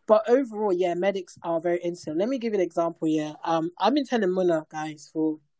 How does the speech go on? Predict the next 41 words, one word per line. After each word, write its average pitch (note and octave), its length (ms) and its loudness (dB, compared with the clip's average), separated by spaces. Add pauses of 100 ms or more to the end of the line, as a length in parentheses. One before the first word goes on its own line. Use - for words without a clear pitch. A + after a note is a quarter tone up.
(600)
the G#3 80 -2
last G#3+ 240 6
few F#3 160 4
months, F3 320 2
like, - 340 -6 (260)
since D4 220 6
I C4+ 80 8
finished, G#3+ 360 4
um, E3+ 460 4 (460)
um, D#3+ 280 0
since A#3 200 4
I - 40 8
was G#3+ 100 6
in G3+ 60 -2
F F3+ 200 -2
one, F3 160 4
innit? E3 220 0 (540)
Um, E3 280 -2
I F3 60 2
was F3+ 140 2
just, F3+ 180 -6
like, E3 140 2
venting. F3 400 0
I'm E3+ 100 -4
like, D#3+ 140 -6 (180)
"Yo, F3+ 220 8
medics F3 420 2
are E3 180 2
just - 460 -8 (840)
this, F3+ 240 0
I G#3 120 6
feel C#4 140 8
suff-, B3 280 2
I G3+ 80 -4
feel A#3 120 -4
like A3 100 -2
I'm G3 80 -2
suffocating." D#3+ 640 -6 (500)
Two C#4 200 6
things, E3+ 440 2
okay? F3 340 6